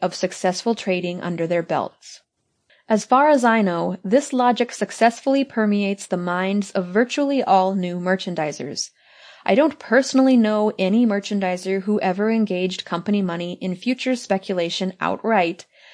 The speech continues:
but I've read about a few in the newspapers. Even so, there can be unintentional exposure to the volatile futures markets.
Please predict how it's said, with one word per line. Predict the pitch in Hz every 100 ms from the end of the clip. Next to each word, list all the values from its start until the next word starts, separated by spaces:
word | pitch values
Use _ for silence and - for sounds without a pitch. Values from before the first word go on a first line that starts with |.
| - _
but | 247 302
I've | 254 247
read | 185 185 302
about | 220 180 180
a | 180
few | - 202 214
in | 214
the | 226
newspapers. | 240 294 - 170 156 123 110 - - _ _ _ _ _ _ _ _ _ _ -
Even | 262 294 311
so, | 302 - 170 170 180 -
there | 202 226
can | 233 262 240
be | 220 226 226
unintentional | - 214 262 247 214 208 196 175
exposure | 170 - 180 175 175 170
to | 170 202
the |
volatile | 190 220 247 254 269
futures | 247 233 - 180
markets. | 175 156 156 147 - -